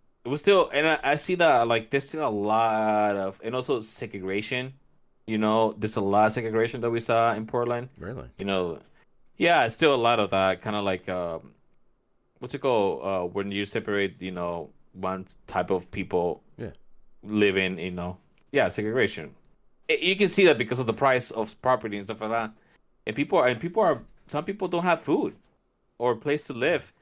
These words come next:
Speaker 2: I think,
Speaker 1: There's a
Speaker 2: I think
Speaker 1: lot
Speaker 2: that's
Speaker 1: of
Speaker 2: a little
Speaker 1: homeless.
Speaker 2: more, um, discrimination than segregation, 'cause segregation is more on a conscious black people are,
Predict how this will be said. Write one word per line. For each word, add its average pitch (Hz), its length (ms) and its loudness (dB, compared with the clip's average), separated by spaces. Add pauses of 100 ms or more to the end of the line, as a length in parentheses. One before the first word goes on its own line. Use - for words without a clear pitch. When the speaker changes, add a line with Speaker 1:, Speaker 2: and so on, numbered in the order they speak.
(640)
Speaker 2:
I 107 60 0
think, 120 60 0
Speaker 1:
There's 196 200 4
a 220 40 4
Speaker 2:
I - 20 4
think 123 120 2
Speaker 1:
lot 127 120 6
Speaker 2:
that's 131 120 6
Speaker 1:
of 123 40 2
Speaker 2:
a 113 40 0
little 101 160 2
Speaker 1:
homeless. 90 320 -2
Speaker 2:
more, 87 100 -18 (340)
um, 80 240 -10 (160)
discrimination 76 720 -6
than 65 240 -8 (120)
segregation, - 680 -10 (340)
'cause - 160 -6
segregation 85 580 -6
is 67 120 -12
more 69 300 -8
on 64 240 -12 (500)
a 82 80 -8
conscious - 720 -6 (380)
black 73 260 -8
people 71 240 -8
are, 67 200 -10